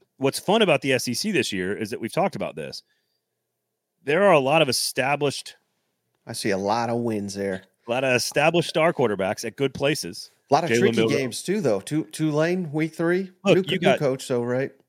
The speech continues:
Speaker 1: you got Quinn Ewers, you got Brady Cook, you got Jalen Milroe, you got Jackson Dart, you got Nico, and you got L-, and that's, and L S U and Auburn. That, that is a brutal schedule.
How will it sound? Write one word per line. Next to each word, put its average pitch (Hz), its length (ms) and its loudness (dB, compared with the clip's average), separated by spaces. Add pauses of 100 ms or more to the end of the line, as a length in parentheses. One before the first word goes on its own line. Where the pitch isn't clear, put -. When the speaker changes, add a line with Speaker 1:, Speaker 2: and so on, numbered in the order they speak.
Speaker 1:
you 160 200 -2
got 147 240 4
Quinn 165 280 0
Ewers, 147 680 -2 (440)
you 120 200 -2
got 107 300 2
Brady 139 300 2
Cook, 127 320 0
you 110 80 -4
got 95 180 -4
Jalen 139 340 0
Milroe, 127 300 2
you 110 140 -2
got 90 160 -6
Jackson 131 400 -4
Dart, 110 240 -2
you 101 100 -10
got 92 200 -8
Nico, 127 680 0
and 104 180 -6
you 107 100 -4
got 101 280 -4 (100)
L-, 117 220 -2
and 110 160 -8
that's, 120 180 -4
and 120 340 -6
L 117 160 -2
S 110 140 -8
U 113 100 -2
and 95 80 -2
Auburn. 76 300 -6
That, - 180 -2
that 196 140 0
is 160 140 0
a 127 100 -2
brutal 98 460 -8
schedule. - 420 -14